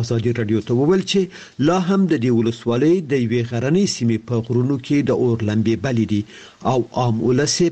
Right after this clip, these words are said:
په وژلو کې پاتې راغلی دی. د، د دې ولسوالۍ په ځنګلونو کې د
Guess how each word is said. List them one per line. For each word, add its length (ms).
په 180
وژلو 360
کې 220
پاتې 220
راغلی 380
دی. 80
د، 20
د 20
دې 140
ولسوالۍ 560
په 60
ځنګلونو 480
کې 140
د 40